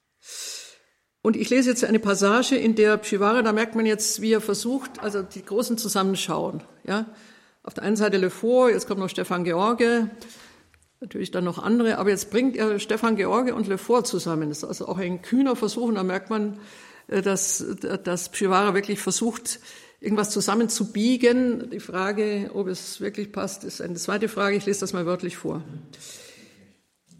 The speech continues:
"In der Gestalt", das ist alles in diesem Buch Humanitas von neunzehnhundertzweiundfünfzig. "In der Gestalt der Großmutter der kleinen Veronika ist das Rom Stefan Georges.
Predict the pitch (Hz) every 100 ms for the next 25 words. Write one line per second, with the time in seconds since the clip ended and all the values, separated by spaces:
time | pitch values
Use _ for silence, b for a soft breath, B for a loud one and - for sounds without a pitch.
0 | 226 226 220 220 202 226 311 311 - -
1 | 226 226 226 - 233 277 - - 233 233
2 | 233 233 247 226 208 202 226 226 208 -
3 | 190 190 185 - 175 175 156 - 151 147
4 | - _ _ _ - B B B B B
5 | - 233 220 214 226 285 254 214 262 311
6 | 247 247 254 240 226 226 226 202 190 233
7 | 277 262 269 226 - 220 175 170 190 220
8 | 269 285 - 220 226 226 220 185 180 185
9 | 160 151 - -